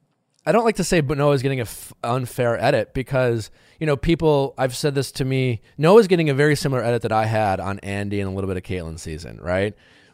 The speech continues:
If you break down their individual actions, they're not really doing anything.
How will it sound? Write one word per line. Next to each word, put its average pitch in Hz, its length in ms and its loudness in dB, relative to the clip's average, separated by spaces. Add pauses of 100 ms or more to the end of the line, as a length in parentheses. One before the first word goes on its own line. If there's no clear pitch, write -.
(240)
If 139 160 -2
you 175 100 2
break 151 400 4
down 151 360 4
their 123 120 -2
individual 131 640 -2
actions, 120 560 -2
they're 135 100 -6
not 143 240 -2
really 120 260 -2
doing 101 300 -4
anything. 82 460 -8